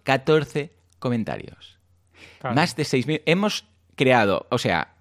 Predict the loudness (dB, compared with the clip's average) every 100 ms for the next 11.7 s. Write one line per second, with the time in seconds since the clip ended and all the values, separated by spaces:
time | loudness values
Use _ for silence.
0 | -6 -6 -2 -2 -2 -2 -2 -2 _ _
1 | _ 2 4 4 4 4 4 2 -2 -6
2 | -4 -2 0 0 2 2 0 -2 -8 -6
3 | -2 -2 2 2 4 2 0 -4 -8 -8
4 | -8 -4 -4 -2 -4 -2 -4 -2 -4 -4
5 | -12 -18 -14 -4 -4 -4 -14 -12 -4 -2
6 | 0 2 2 0 0 0 0 -4 -6 -2
7 | 0 0 -2 -6 -8 -2 -2 0 -2 0
8 | 2 2 2 0 -4 -8 -10 -18 _ _
9 | 4 4 2 -2 -6 -6 -6 -8 -16 -20
10 | _ _ _ _ _ 0 2 4 2 2
11 | -8 -20 0 2 4 0 0